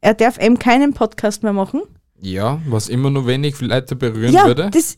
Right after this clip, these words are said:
Speaker 1: ist ja wurscht, das ist nebensächlich.
Speaker 2: Ja.
Speaker 1: Aber jetzt kommt die Hauptaufgabe, warum das er nicht ins Jenseits geschickt wird.
Speaker 2: Ja.
Speaker 1: Und zwar muss er ein Lied über mich, für mich schreiben.
Speaker 2: Das tut er sicher gern.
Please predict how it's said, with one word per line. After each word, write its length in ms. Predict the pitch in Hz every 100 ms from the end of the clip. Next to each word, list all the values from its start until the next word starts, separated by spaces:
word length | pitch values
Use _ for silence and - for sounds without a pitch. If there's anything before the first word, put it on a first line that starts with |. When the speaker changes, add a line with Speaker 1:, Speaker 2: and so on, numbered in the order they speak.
| -
Speaker 1:
ist 180 | 349 381
ja 120 | 359
wurscht, 280 | 311 208 240
das 120 | 262
ist 120 | 320
nebensächlich. 680 | 330 269 214 180 - 151 - - -
Speaker 2:
Ja. 220 | 113 127 - -
Speaker 1:
Aber 180 | 233
jetzt 160 | 285 -
kommt 280 | 277 247 -
die 100 | 247
Hauptaufgabe, 760 | 269 - 208 190 - 165 185 214
warum 280 | 202 202 202
das 180 | 196
er 80 | 202
nicht 180 | 202 214
ins 180 | 240 233
Jenseits 340 | 220 220 196
geschickt 260 | - 214 -
wird. 280 | 240 349 - _
Speaker 2:
Ja. 340 | 113 110 120 139 - _ _ _ _ -
Speaker 1:
Und 180 | 214
zwar 220 | - 240 240
muss 220 | 233 226
er 80 | 220
ein 120 | 214
Lied 220 | 240 254 -
über 220 | 262 262
mich, 320 | 240 226 - _
für 340 | - - 240 214
mich 260 | 170 -
schreiben. 380 | - 156 139 127 _ _ _ _ _ _ _ _ _ _ _ _ _
Speaker 2:
Das 280 | - 127 -
tut 200 | 139 127
er 100 | 120
sicher 440 | 110 131 117 123 104
gern. 340 | 104 98